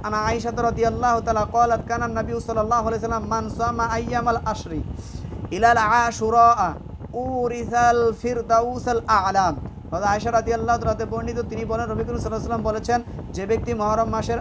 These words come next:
আশুরা দশ তারিখ পর্যন্ত দশ দিন রোজা রাখবে, তাকে উন্নত জান্নাতুল ফিরদাউসের উত্তরাধিকারী করা হবে।"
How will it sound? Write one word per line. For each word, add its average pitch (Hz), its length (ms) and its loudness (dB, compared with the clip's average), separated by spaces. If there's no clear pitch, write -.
আশুরা 220 340 0
দশ 214 220 0
তারিখ 226 240 0
পর্যন্ত 214 420 -2
দশ 214 280 0
দিন 220 220 -4
রোজা 214 240 0
রাখবে, 190 340 0
তাকে 226 640 4
উন্নত 233 420 -2
জান্নাতুল 208 580 -2
ফিরদাউসের 220 460 2
উত্তরাধিকারী 214 580 0
করা 196 220 4
হবে।" 185 440 -2